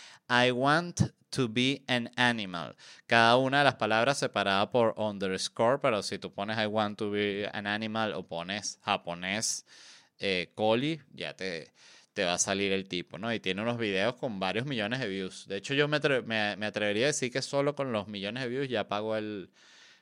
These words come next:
una parte del traje, aunque sea. Entonces, ese,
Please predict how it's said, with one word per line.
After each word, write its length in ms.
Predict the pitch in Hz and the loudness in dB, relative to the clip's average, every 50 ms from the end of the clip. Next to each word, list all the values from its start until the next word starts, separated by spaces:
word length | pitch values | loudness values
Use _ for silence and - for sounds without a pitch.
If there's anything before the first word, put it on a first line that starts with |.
| _ - | _ -6
una 260 | 123 127 123 135 131 - | -4 0 0 2 4 6
parte 300 | 131 127 123 120 123 139 | 6 6 6 6 2 2
del 160 | 120 101 - | 2 2 2
traje, 320 | - 101 98 87 85 87 | 0 0 0 0 -2 -6
aunque 240 | 80 80 - - - | -12 -16 -14 -10 -10
sea. 380 | - - 92 80 73 - - - - | -8 -6 -6 -6 -6 -8 -12 -20 -20
Entonces, 540 | - - - 85 - - 113 113 104 - 131 | -18 -12 -8 -8 -4 -2 -2 -2 -2 0 0
ese, 280 | 120 113 107 101 - | 2 0 0 -2 -6